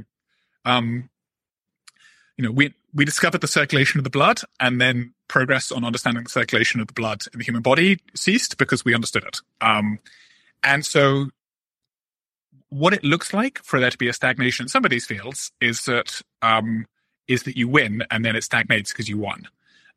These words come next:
Um, and I would say that basically that's true in nuclear physics, is that at least from a, I mean, obviously there's still nuclear engineering, lots of interesting questions there, but we basically, uh, understand, I think, as well as we ever will,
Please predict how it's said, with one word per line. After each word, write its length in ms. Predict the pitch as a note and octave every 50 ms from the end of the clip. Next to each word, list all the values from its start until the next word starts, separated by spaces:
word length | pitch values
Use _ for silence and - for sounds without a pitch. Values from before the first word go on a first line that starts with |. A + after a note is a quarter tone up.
| _
Um, 200 | - B2 B2+ C3+ -
and 100 | F3+ G#3
I 60 | C4+
would 140 | D#4+ F4 -
say 120 | - E4 D#4+
that 160 | - - D#3+
basically 460 | - G3 A3 - - F#3+ - F#3 E3
that's 380 | D3 C#3+ C3+ A2 - - - -
true 340 | - - - D3+ C#3 B2+
in 300 | A#2+ A#2 A#2 A2 G#2+ G#2 - _
nuclear 260 | - A#2 A2+ - - -
physics, 520 | - C#4 E3+ D3 D3+ - - - - - -
is 200 | C3 C3 B2 -
that 220 | - C3+ B2 - -
at 60 | - D3+
least 180 | F#3+ F#3 -
from 140 | - E3 C#3
a, 60 | C#3
I 580 | B2+ - _ _ _ _ _ _ _ _ _ -
mean, 80 | B2+
obviously 240 | B2 C#3 C3+ - C3+
there's 140 | A#2+ A#2+ -
still 220 | - C3 A#2+ A2+ - -
nuclear 240 | C#3+ B2 - A#2+
engineering, 460 | A#2+ C#3+ - - C#4+ F3 B2 A#2 B2 B2
lots 200 | A#2+ A#2+ - -
of 100 | A#2+ A2+
interesting 300 | A#2 B2 - - A#2+ A2+
questions 380 | - A#2+ - - B2 A2+ -
there, 280 | - B2 A2 G2+ G#2+ - - _ _ _ _ _ _
but 140 | - C#3 B2+
we 140 | C#3+ D#3 D#3+
basically, 880 | - - G#3 C4 - - B3 G#3+ - - D#3+ C#3+ C3 C3 B2 A#2+ A#2+ - _ _ _ _ _ _ _ _ _ _ -
uh, 120 | A#2+ A2+ - - -
understand, 800 | C3 B2+ B2 A#2 - - - D3 C#3 A2+ G2+ F#2+ G#2 B2+ - - _ _ _ _ -
I 120 | A#2 A#2
think, 200 | - - C#3 -
as 140 | B2+ A2+ -
well 160 | - A#2+ A#2
as 140 | A#2 A2 -
we 120 | A#2 A2
ever 140 | A#2 A#2+ A#2+
will, 420 | A2+ A2+ A#2 A#2 C#3 F3 G3+ A3